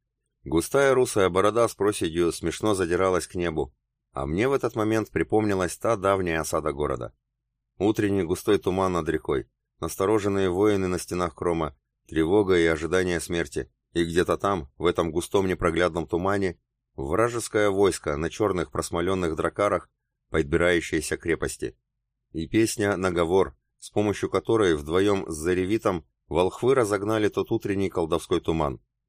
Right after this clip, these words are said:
Было времечко. Впрочем, смешки быстро оборвались, и Волхв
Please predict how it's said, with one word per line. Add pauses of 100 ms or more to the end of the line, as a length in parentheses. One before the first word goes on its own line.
(240)
Было
времечко. (920)
Впрочем,
смешки
быстро
оборвались, (360)
и
Волхв